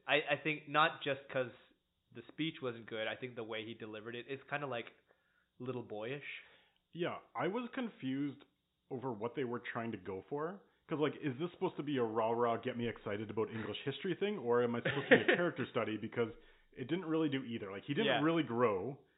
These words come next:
Speaker 2: and didn't really make me excited about
Speaker 1: Yeah.
Speaker 2: English. Like,
Speaker 1: It
Speaker 2: if I
Speaker 1: ju-,
Speaker 2: was
Speaker 1: it didn't
Speaker 2: English,
Speaker 1: hit
Speaker 2: like
Speaker 1: any notes. Or
Speaker 2: Yeah.
Speaker 1: the, wait, the movie or the speech?
Speaker 2: The movie, like, the
Speaker 1: Oh,
Speaker 2: whole
Speaker 1: okay.
Speaker 2: thing. Like
Speaker 1: I mean, like, the movie, I feel like, was well done. I, I, I
Speaker 2: Generally good, yes.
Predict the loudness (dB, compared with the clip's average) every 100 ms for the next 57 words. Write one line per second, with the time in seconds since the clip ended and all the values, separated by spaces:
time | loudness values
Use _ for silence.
0 | _ _ -10 -4 -2 0 0 2 2 0
1 | -2 -2 -2 0 0 0 2 2 2 2
2 | 4 8 10 10 6 4 4 4 4 4
3 | 2 0 -2 -6 -16 -20 2 4 4 2
4 | -6 -4 -4 -2 -6 -4 -2 0 2 0
5 | -4 -10 -12 -16 0 4 4 4 2 0
6 | 4 4 6 2 -2 -4 -10 -20 -20 -20
7 | _ _ _ 4 6 2 4 4 4 2
8 | 4 4 4 4 4 2 2 0 0 -2
9 | 2 2 2 -2 -2 -2 -2 -4 -4 -8
10 | -6 -6 -8 _ _ -4 0 2 4 4
11 | 4 0 -2